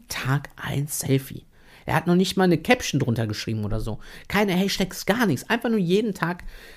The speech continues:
ein Selfie. Der hat das dann, keine Ahnung, zwei Jahre gemacht oder so. Also der hatte über achthundert Posts dann am Ende. Ähm,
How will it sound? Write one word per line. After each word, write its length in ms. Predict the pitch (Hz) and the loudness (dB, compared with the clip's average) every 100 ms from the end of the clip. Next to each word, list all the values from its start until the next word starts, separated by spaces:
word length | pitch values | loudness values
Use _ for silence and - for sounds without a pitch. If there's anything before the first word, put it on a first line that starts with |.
| - | -2
ein 160 | 147 175 | 4 4
Selfie. 420 | 180 170 160 131 | 4 4 4 2
Der 140 | 107 135 | -2 -2
hat 140 | 170 | 0
das 160 | 175 165 | 0 0
dann, 200 | 156 160 | -2 -2
keine 200 | 170 175 | -4 -2
Ahnung, 340 | 175 - - - _ _ _ _ _ | -2 -2 -6 -14 _ _ _ _ _
zwei 260 | - - 151 | -12 -4 -2
Jahre 360 | 127 131 165 | 0 -2 -2
gemacht 360 | 175 190 196 - | 0 2 0 2
oder 200 | 180 185 | 4 4
so. 280 | 165 180 190 - - | 6 4 2 -6 -16
Also 180 | - 131 | -6 0
der 120 | 139 | 2
hatte 220 | 151 156 160 | 2 4 2
über 540 | 110 160 165 156 127 | 2 0 6 6 6
achthundert 400 | - - 156 120 | 0 -2 0 0
Posts 440 | - 180 - - | 2 2 2 -2
dann 200 | - 113 | 0 2
am 120 | 110 95 | 2 2
Ende. 340 | 117 135 208 - - - - - - | 2 2 0 -4 -16 -12 -12 -12 2
Ähm, 760 | 131 131 127 123 120 123 110 | 8 10 10 8 6 2 -2